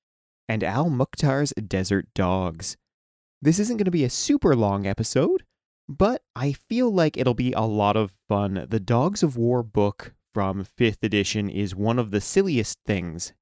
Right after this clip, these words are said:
that Games Workshop has ever published. <laughs> It's a real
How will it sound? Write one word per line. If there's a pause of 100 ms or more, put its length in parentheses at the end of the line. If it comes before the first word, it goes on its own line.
that
Games
Workshop
has
ever
published.
<laughs>
It's
a
real